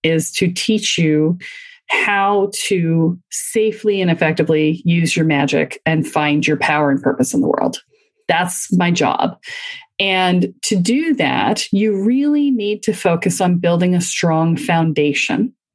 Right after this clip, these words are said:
Because if your foundation is weak, your foot will fall through the floor when you're trying to do something, when you're trying to do some heavy lifting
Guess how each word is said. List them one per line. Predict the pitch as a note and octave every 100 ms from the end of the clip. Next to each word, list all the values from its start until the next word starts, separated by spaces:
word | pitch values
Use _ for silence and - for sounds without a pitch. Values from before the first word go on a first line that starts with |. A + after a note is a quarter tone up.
| _ _ - - - - -
Because | G3 F3 F3+ F3+ F3+ -
if | A#3+ C#4 -
your | D4+ C#4+
foundation | C#4 C#4 B3+ F3+ F3 G#3
is | G3 F3+ F3+
weak, | E3+ D3+ - - -
your | G3 F3+
foot | - A#3+ B3
will | B3 B3+
fall | A#3+ A3+ A3
through | - F#3 F#3
the | F3+
floor | F3+ G3+ F3 D3+ D3
when | E3
you're | D#3+
trying | E3+ F3 E3
to | E3
do | D#3+ D#3+
something, | - D#3 D#3 D#3+ E3 - _ _ - - -
when | F#3+ F3
you're | E3+
trying | F3 E3
to |
do | D#3 E3
some | F3
heavy | E3+ D#3 D3+
lifting | D3 - -